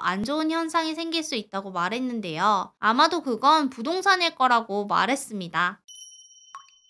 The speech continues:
그리고 부동산 시장이 좋지 않다는 걸 보여주는 소식이죠.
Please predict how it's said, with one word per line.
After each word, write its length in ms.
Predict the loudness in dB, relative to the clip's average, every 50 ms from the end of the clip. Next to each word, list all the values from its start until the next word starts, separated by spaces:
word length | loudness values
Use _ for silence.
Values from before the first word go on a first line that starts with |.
| _ _ _
그리고 580 | -2 0 2 2 2 2 2 2 2 2 2 0
부동산 500 | -4 -2 -2 0 0 2 2 0 0 0
시장이 460 | -4 -2 -2 -2 0 0 0 -2 -2
좋지 280 | -4 -6 -8 -6 -2
않다는 540 | 0 0 0 0 -2 -2 -2 0 0 0 0
걸 220 | 0 0 0 0 -4
보여주는 720 | -4 -4 -2 -2 -4 -4 -6 -6 -4 -2 -2 -2 -2 -4
소식이죠. 800 | -6 -6 -6 -2 -2 -2 -2 -2 -6 -4 -4 -2 -2 -2 -4 -6